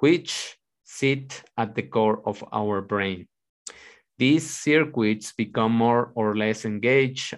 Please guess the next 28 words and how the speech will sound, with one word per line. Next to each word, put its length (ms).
as 200
we 200
act 240
deliberately 960
and 460
habitually. 840
To 80
figure 520
out 280
how 220
the 120
brain 460
stamps 960
a 100
behavior 800
as 180
one 680
to 80
make 340
it 120
a 80
habit, 720
this 380
M 160
I 100
T 220
lab 500
recording 1040